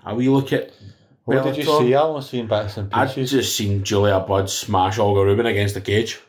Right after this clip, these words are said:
Speaker 2: Yeah, that's a
Speaker 1: She was
Speaker 2: stud.
Speaker 1: relentless,
Speaker 2: That
Speaker 1: man.
Speaker 2: body shot was unbelievable.
Speaker 1: Relentless.
Speaker 2: Unbelievable.
Speaker 1: That's what scared me,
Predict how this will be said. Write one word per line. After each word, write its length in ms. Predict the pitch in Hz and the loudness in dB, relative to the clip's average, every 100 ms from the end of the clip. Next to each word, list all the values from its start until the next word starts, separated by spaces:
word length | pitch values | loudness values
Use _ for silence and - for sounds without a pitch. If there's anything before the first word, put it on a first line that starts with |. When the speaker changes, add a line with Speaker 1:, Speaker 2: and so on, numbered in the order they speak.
| - | -12
Speaker 2:
Yeah, 240 | 92 90 | -6 -2
that's 200 | 95 98 | -2 -2
a 60 | 92 | -4
Speaker 1:
She 80 | 107 | 0
was 140 | 107 | 0
Speaker 2:
stud. 140 | 95 | 0
Speaker 1:
relentless, 800 | 101 95 95 104 107 104 110 117 | 0 2 2 4 2 0 -2 -2
Speaker 2:
That 160 | 95 117 | 0 0
Speaker 1:
man. 200 | 110 104 | -2 -2
Speaker 2:
body 500 | 98 92 92 101 101 _ - | -2 0 0 0 -2 _ -20
shot 380 | - 90 90 95 | -4 -2 -2 -2
was 140 | 90 | -4
unbelievable. 840 | 90 90 87 85 82 92 104 113 104 | -4 -2 -2 -4 -2 -2 -2 -4 -2
Speaker 1:
Relentless. 640 | 104 101 107 107 - - | 0 0 -2 -4 -6 -8
Speaker 2:
Unbelievable. 760 | 95 95 95 92 - 95 107 104 | -4 -2 -2 -6 -2 -2 -2 0
Speaker 1:
That's 280 | 117 127 - | 0 0 -4
what 100 | 139 | -4
scared 300 | - 113 95 | -2 -2 0
me, 320 | 104 120 | -2 -4